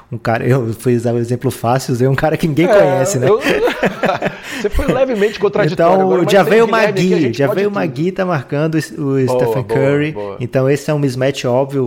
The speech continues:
Speaker 1: o Curry tem várias maneiras de atacar esse mismatch, né?
Speaker 2: É isso mesmo. E aí, assim, normalmente se limpa a quadra, né? E aí você faz o seguinte: ou você abre os cinco, ou você bota, assim, três do outro lado, dentre eles ele deve ser um pivô que chuta, né? E você bota o pivô ali meio que é quase atrás da tabela.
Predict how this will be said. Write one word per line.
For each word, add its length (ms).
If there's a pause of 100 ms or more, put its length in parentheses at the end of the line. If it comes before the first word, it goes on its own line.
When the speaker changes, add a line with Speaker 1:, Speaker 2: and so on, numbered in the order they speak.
Speaker 1:
o 40
Curry 280
tem 160
várias 400
maneiras 320
de 60
atacar 320
esse 160
mismatch, 460
né? 160 (760)
Speaker 2:
É 160
isso 220
mesmo. 300
E 100
aí, 180
assim, 280
normalmente 440
se 160
limpa 380
a 60
quadra, 440
né? 120 (280)
E 60
aí 80
você 180
faz 160
o 40
seguinte: 280
ou 120
você 260
abre 240
os 140
cinco, 460
ou 140
você 300
bota, 320
assim, 320
três 340
do 80
outro 200
lado, 360 (400)
dentre 380
eles 160
ele 100
deve 160
ser 120
um 80
pivô 360
que 120
chuta, 400
né? 120 (300)
E 80
você 140
bota 260
o 40
pivô 360
ali 160
meio 180
que 120
é 40
quase 360
atrás 340
da 140
tabela. 640